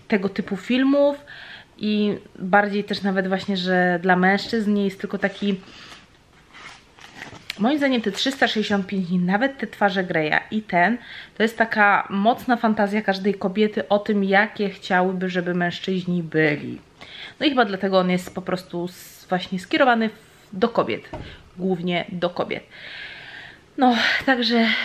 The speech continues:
zaszłam jeszcze przed seansem, przekąsiłam sobie, mm,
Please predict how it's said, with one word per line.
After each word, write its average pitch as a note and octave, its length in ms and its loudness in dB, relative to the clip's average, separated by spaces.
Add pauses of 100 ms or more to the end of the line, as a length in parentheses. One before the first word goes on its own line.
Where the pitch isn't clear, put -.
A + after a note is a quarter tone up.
(120)
zaszłam C4 440 2
jeszcze A#3+ 260 0
przed - 380 -2 (200)
seansem, F#3 800 -2 (640)
przekąsiłam F#3+ 580 -4
sobie, E3+ 340 -4 (920)
mm, E3 540 -4